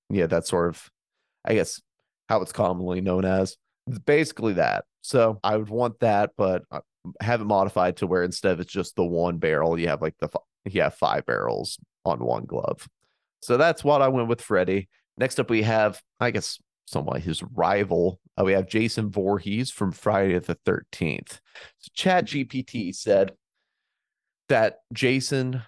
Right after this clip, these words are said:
as a firearm would be a pump action shotgun with a machete bayonet attachment.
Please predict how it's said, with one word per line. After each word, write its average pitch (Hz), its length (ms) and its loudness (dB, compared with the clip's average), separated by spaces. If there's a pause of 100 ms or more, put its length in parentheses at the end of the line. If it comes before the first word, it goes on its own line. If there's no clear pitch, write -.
(160)
as 101 140 -4
a 101 60 -6
firearm 95 440 2
would 92 100 0
be 98 220 0
a 98 60 0
pump - 340 -2
action 123 340 0
shotgun 92 540 0
with 85 140 -8
a 90 40 -4
machete 101 460 2
bayonet 85 640 0
attachment. - 800 -4